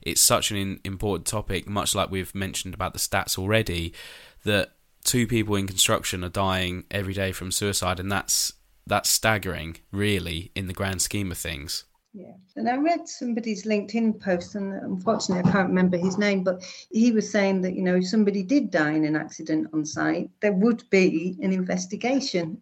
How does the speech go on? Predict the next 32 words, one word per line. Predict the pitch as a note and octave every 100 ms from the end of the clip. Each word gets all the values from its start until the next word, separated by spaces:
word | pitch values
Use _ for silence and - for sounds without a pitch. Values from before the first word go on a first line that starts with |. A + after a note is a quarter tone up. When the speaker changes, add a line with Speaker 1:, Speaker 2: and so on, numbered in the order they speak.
| -
Speaker 2:
and | F#3 G3 G3
yet | G3+ G3 - _ _ _ _
so | - - G#3+
many | G3 G3 F#3+ G3 F#3 F#3
workers | G3 G3+ G3+ G3+ G3+ G3 -
are | G3 A#3
dying | B3+ E3 D#3 D#3
by | D3+ D#3
suicide. | - E3 D#3+ D#3+ D#3+ F3 F#3 - -
Speaker 1:
Yeah. | G2 F2+ _
Speaker 2:
And | F#3 F3+
yet, | F3+ F#3 F3+ F#3 - _ _ _
are | G3 G3
we | F#3+
paying | F#3 F#3+ F3+ F3+
enough | F3 F3
attention | - F#3 F3+ F3+ F3 D#3+ D#3+ - - - - -
to | -
Speaker 1:
No, |
Speaker 2:
that? | F#2 -
Speaker 1:
that's, | G2+ G2 -
that's | - G2 -
correct, | G2+ G#2+ E2+ -
and, | F#2+
you | F#2
know, | F2+ F2+
that | F2
I | F#2
think | - G2 F#2 -
this | G2+ F#2+ -
is | F#2 -
why | F#2+ F#2+ F#2 F#2 F2+